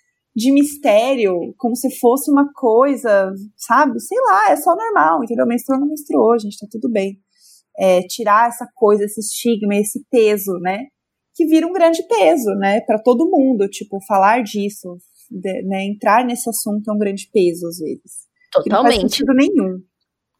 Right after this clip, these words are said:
Speaker 2: E assim, a gente pesquisou muito material, a gente viu pesquisa, viu um monte de coisa,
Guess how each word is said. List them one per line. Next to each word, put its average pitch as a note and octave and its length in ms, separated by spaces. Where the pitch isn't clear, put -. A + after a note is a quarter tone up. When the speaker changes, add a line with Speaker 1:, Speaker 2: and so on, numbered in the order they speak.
Speaker 2:
E B3+ 120
assim, C#4 500
a A#3+ 180
gente D4 760
pesquisou C4 540
muito C4+ 300
material, A#3+ 560
a G#3 80
gente A3+ 320
viu A3+ 200
pesquisa, A3+ 840
viu A#3 180
um B3 40
monte C4 480
de C4+ 120
coisa, A#3+ 680